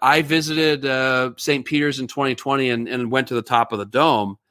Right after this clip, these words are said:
And so I was, I love history. And so on, on my left peripheral, I've got the, uh, Fort Saint Angelo, and then on my right peripheral, like, you know, past even the Colosseum.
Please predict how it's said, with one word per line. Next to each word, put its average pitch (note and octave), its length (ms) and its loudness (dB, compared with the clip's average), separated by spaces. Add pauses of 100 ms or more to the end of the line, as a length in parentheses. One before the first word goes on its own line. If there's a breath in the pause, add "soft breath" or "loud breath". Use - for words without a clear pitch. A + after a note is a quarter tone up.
(380)
And C#3 240 2
so B2+ 340 2
I C3 300 2
was, B2 280 -2
I A#2+ 160 0
love A#2+ 340 0
history. C3+ 360 0
And A2+ 100 -4
so A#2 340 0
on, A#2 320 0
on A2+ 200 0
my A2 300 2
left B2+ 380 0
peripheral, A#2 400 0
I've G#2 120 -8
got A2+ 280 2
the, G#2+ 240 -2
uh, G2+ 240 -2 (380)
Fort C3+ 280 2
Saint A#2+ 200 0
Angelo, A#2 500 2
and A2 100 -2
then A2+ 80 0
on A2 60 0
my G#2+ 100 0
right A#2+ 300 2
peripheral, G#2+ 640 -2 (100)
like, G2+ 360 -4
you A2+ 100 -6
know, G2 140 -4 (100)
past A2+ 560 0
even G#2+ 240 -4
the G#2 60 -4
Colosseum. G#2+ 760 0